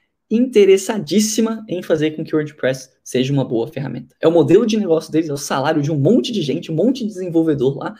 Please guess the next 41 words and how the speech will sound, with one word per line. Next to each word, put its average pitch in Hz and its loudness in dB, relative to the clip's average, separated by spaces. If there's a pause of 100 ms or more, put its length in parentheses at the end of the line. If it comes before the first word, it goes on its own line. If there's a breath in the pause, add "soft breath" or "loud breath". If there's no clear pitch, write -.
(280 loud breath)
querendo 180 2
fazer 156 -2
a 139 -2
parada 147 -6
acontecer, - -6
querendo 160 4 (100)
tirar 160 0
o 180 -4
melhor 208 0 (200)
daquela 143 -4 (120)
ferramenta, 151 -6 (300 soft breath)
tá? 147 -4 (120)
E 262 0
a 247 2
gente 202 0
tem 214 -4
várias, 147 0
se - -12
você, - -4
a 139 -8
gente, - -14
posso 143 -16
até 170 -8
dar 156 -8
uma 151 -8 (280 soft breath)
olhada 127 2
aqui, 120 -4
não 131 0
tinha - -4 (460)
pensado 120 -4
nisso - -8
aqui, 202 2
deixa 143 -10
eu 156 -6
ver 156 0
se 151 -2
eu 151 0
acho 147 -6
os 139 -8
plugins 135 2
aqui. 120 -6